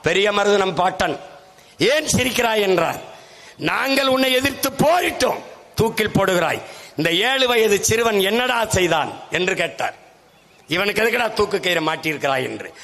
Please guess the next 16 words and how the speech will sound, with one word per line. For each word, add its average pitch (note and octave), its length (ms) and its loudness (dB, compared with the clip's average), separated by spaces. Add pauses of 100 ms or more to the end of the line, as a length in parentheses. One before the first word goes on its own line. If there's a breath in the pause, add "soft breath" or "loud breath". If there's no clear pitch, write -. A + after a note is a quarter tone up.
(180 loud breath)
அச்சமடா, G#3 920 -2
அச்சம். - 560 -4 (400 loud breath)
மருதுபாண்டியர் A3+ 760 2
வம்சத்திலே C4+ 540 2
வந்தவன் D4 580 0 (400 loud breath)
ஏழு C#4 400 2
வயது C#4+ 340 2
சிறுவனை C#4+ 460 2
விட்டுவிட்டு C#4 520 -2
சென்றாலும் D#4 640 0 (360 loud breath)
எதிர்காலத்தில் G3+ 720 2
நம்மளை F3+ 360 0
கொன்று C#4+ 600 4
ஒழிப்பான் C#4+ 420 0
என்கிற A3+ 320 2
அச்சம். D#3+ 340 -2